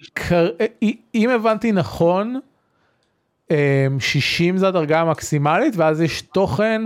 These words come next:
Speaker 2: יש להם סוג של, אמ, פארגון לבלינג, כמו שיש לדיאבלו, מעבר למקס לבל, אמ, אז כאילו יש תוכן שהוא מעל לדרגה שישים, ואת הטרייד סקיל גם אפשר לעלות מעל לזה.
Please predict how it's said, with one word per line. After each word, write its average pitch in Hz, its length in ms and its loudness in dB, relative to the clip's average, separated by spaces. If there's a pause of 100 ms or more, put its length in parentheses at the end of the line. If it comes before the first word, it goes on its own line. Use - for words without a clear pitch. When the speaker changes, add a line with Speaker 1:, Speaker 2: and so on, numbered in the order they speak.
(260)
Speaker 2:
יש 175 180 0
להם 233 140 0
סוג 208 300 -2
של, 185 480 2
אמ, 151 480 2 (140)
פארגון 214 480 0
לבלינג, 233 600 0
כמו 185 200 -2
שיש 180 200 0
לדיאבלו, 156 640 0 (460)
מעבר 160 380 2
למקס 170 380 0
לבל, 233 400 0 (720)
אמ, 156 60 0 (380)
אז 131 100 -2
כאילו 185 240 2
יש 180 160 0
תוכן 180 320 -2
שהוא 160 180 0
מעל 147 340 0
לדרגה 190 360 0
שישים, 233 440 -2
ואת 147 260 -2
הטרייד 147 440 0
סקיל 170 280 -2
גם 139 160 2
אפשר 170 220 0
לעלות 196 340 2
מעל 196 240 2
לזה. 220 200 -4